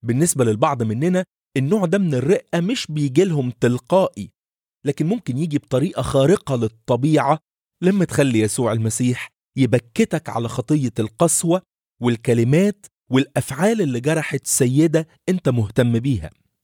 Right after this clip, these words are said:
وبعدين تسيب يسوع يزرع قوته الرقيقة في قلبك علشان تحل محل كل الأفكار المنحرفة اللي عندك عن معنى الرجولة.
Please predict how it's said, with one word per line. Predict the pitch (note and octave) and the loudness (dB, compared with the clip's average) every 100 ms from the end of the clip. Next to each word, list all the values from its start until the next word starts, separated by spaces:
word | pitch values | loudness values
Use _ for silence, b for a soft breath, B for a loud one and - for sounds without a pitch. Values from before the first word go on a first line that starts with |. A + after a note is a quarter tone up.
| _ _ _ _ - | _ _ _ _ -6
وبعدين | G#2 G#2 C3 C3 B2+ - _ _ - | -2 0 2 0 -2 -10 _ _ -6
تسيب | F3+ B3 E3+ | -2 -2 -2
يسوع | B2 A#2+ F#3 E3+ D3 _ _ _ - | -4 -2 2 2 0 _ _ _ -2
يزرع | A3 E3+ C#3 A#2+ - | 0 2 0 -2 -2
قوته | A#2+ B2+ G3 - | -2 2 2 2
الرقيقة | C#3+ C3 - D3+ D3+ B2+ | 0 -2 -2 -2 0 -2
في | - D3+ | 0 0
قلبك | B2+ F#2+ F2+ - _ _ - | 0 -2 -6 -8 _ _ -8
علشان | D#3 - G3+ | -4 -2 -2
تحل | - - D#3+ B2+ | -4 -2 0 0
محل | B2 E3+ D3 C3 | -2 0 2 0
كل | - A3+ G3 | 2 2 2
الأفكار | B2 - - - E3+ E3+ | 0 -4 -8 -2 2 2
المنحرفة | C3+ A2 G#2 - - F#3+ F3+ - F#3+ - _ C3 | 2 0 -4 -6 -2 0 2 0 -2 -4 _ 0
اللي | A#2+ - | 2 2
عندك | G#3 A#3+ A#3 - | 0 -2 -4 -4
عن | B2+ C3 | -4 -2
معنى | C3+ D3 C3+ | 0 -2 -2
الرجولة. | A#2 B2 A#2 A2+ F2 | -2 -2 0 0 0